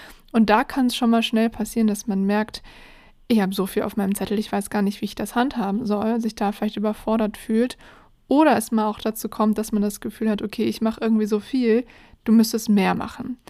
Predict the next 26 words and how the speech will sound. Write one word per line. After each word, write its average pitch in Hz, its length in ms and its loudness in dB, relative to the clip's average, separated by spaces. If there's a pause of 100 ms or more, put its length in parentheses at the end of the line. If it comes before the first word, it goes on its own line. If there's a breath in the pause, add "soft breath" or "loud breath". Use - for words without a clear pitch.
(380 loud breath)
All 214 160 4
diese 226 240 2
Dinge 226 420 4
führen 277 280 -4
dann 240 160 4
ganz 214 280 0
gerne 214 240 2
mal 208 200 2
dazu, 208 340 -2
dass 208 220 -4
man 208 160 0
sich 214 180 -4
wegen 208 220 0
Kleinigkeiten 233 760 0
in 214 80 2
die 208 140 2
Haare 247 220 2
bekommt 233 500 0 (480 loud breath)
und 220 80 4
das 214 160 0
möchten 208 320 0
wir 208 60 0
natürlich 202 440 -2
am 185 140 -2
besten - 320 -4
verhindern. 202 420 0